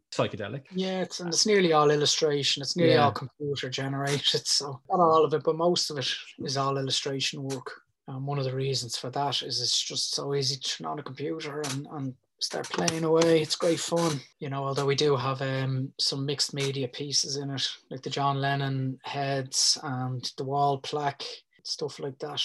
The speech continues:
Speaker 2: But for me, it was nearly all computer generated, and, and I had great fun doing it.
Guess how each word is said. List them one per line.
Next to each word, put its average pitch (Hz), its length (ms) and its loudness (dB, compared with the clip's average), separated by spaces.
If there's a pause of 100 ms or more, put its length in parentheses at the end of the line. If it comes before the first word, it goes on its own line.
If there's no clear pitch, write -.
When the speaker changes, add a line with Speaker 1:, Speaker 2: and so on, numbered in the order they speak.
(120)
Speaker 2:
But 147 80 -4
for 156 100 -2
me, 160 220 4
it 156 40 8
was 143 140 4
nearly 143 300 2
all 135 280 0
computer 135 520 -8
generated, 135 640 -2
and, 135 220 -4
and 156 140 -4
I - 20 -6
had 165 140 -4
great 175 260 0
fun 156 280 -6
doing 147 260 2
it. 131 80 -8